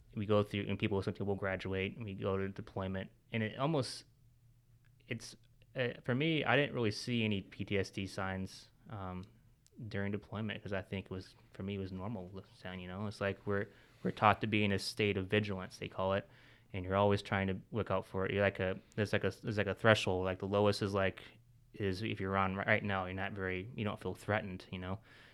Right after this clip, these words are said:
And then when you're overseas, you wanna be at an intermediate level. They call it a yellow level, where you kinda, you kinda, you're on guard.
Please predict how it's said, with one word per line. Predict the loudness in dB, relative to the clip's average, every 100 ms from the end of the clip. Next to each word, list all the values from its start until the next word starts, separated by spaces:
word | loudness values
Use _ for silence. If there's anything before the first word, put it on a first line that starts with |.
| -6
And | 2 4
then | 4
when | 4
you're | 4
overseas, | 4 2 0 4 6 4 0 -8 -10
you | -6 -2
wanna | 0 0
be | 2 2
at | 2
an | 2
intermediate | 0 0 -2 0 -2 -4
level. | -4 -4 -2 -2
They |
call | -4 -2 -2
it | -2
a |
yellow | -4 -4 -4
level, | -4 -4 -6 -8 -18 -20 -20 -20 -6
where | -2
you | 0
kinda, | 2 2 2
you | 0 -4
kinda, | 0 0 2
you're | 4 6
on | 6
guard. | 6 6 6 4